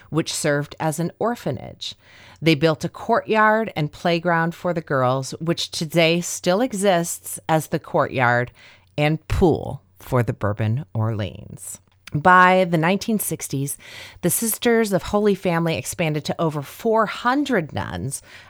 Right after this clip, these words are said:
outgrowing Saint Mary's, and they sold the property and moved to a larger convent in East Nolens, where they still are today. The Bourbon Kings Hotel Corporation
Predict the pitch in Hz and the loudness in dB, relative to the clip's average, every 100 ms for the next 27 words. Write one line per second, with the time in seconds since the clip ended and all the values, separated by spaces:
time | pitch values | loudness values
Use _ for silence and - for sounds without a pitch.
0 | _ - 147 160 147 127 127 139 139 - | _ 0 0 0 0 0 0 -4 -6 -4
1 | 131 - 123 127 127 151 - - - - | -6 -2 -2 0 0 -4 -8 -18 -12 0
2 | 160 160 - 220 226 - 185 165 170 170 | 2 2 0 0 0 2 2 2 0 -2
3 | 185 - - - 170 160 156 - 160 143 | -4 -8 -18 -4 0 2 0 -4 -2 -2
4 | 143 156 190 208 220 196 165 143 143 - | 4 4 4 2 -4 -2 0 0 -2 -4
5 | - 165 - 170 156 - - 131 123 120 | -6 -6 -4 -6 -6 -8 -4 0 2 2
6 | 120 117 170 190 - - - - - 147 | 2 0 -2 -4 -10 -20 -20 -20 -6 -4
7 | 143 151 - - 131 - 104 98 - 117 | -2 -4 -6 -6 -6 -4 -6 -6 -8 -10
8 | - - - 120 _ _ _ _ _ - | -8 -8 -8 -12 _ _ _ _ _ -20
9 | _ _ 151 165 147 196 196 185 175 - | _ _ 0 0 4 4 6 2 0 0
10 | 185 175 - 175 - 202 185 185 170 165 | 2 2 0 -2 2 0 0 -2 0 0
11 | 160 151 165 156 - | 0 0 -2 -2 -4